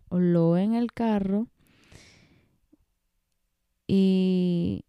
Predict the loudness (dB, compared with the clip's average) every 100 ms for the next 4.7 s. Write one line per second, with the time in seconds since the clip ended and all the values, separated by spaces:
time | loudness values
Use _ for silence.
0 | _ -2 0 2 2 2 0 0 0 0
1 | 0 0 -2 -4 -2 -4 -4 -2 0 0
2 | 0 0 -2 -2 -2 -2 0 0 0 -2
3 | 0 -4 -2 -2 0 0 0 0 -2 0
4 | 0 0 -2 -2 -2 -4 -6